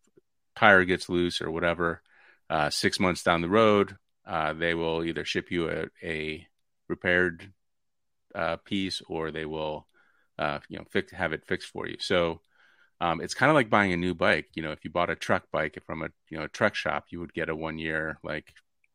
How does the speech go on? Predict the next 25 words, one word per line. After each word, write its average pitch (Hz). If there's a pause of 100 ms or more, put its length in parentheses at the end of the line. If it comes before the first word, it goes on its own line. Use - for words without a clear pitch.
you -
know, 85 (680)
warranty 196
on 78
it. 82 (680)
So -
this 101
is 92
kind 104
of 85
putting 90
warranties 87
on, 78 (200)
on 78 (300)
older 101
bikes. -
Now, 113 (240)
a -
lot 120
of 135
the 117
bikes 104
they 90
sell 92
are 82